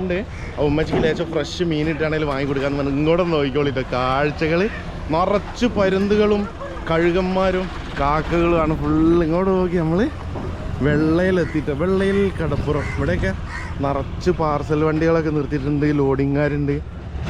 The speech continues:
ദേ ഇവിടെ ഒരുപാട് ആൾക്കാര് വന്ന് നിക്കുന്നുണ്ട്. കണ്ടത് നോക്കി, നിറച്ച് ആകാശത്ത് കൂടെ മറ്റേ പരുന്തുകൾ പറന്നു പോകുന്നതാണെന്നുണ്ടെങ്കിൽ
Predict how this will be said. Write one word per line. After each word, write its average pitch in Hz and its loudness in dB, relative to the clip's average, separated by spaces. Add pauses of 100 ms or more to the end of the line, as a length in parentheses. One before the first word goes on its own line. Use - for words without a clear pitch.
ദേ 135 4
ഇവിടെ 135 0
ഒരുപാട് 139 0
ആൾക്കാര് 151 2 (1000)
വന്ന് 135 2 (100)
നിക്കുന്നുണ്ട്. 139 2
കണ്ടത് 127 0
നോക്കി, 151 0
നിറച്ച് 139 -2
ആകാശത്ത് 156 -2
കൂടെ 180 0
മറ്റേ 170 0 (100)
പരുന്തുകൾ 160 2 (100)
പറന്നു 165 2
പോകുന്നതാണെന്നുണ്ടെങ്കിൽ 147 0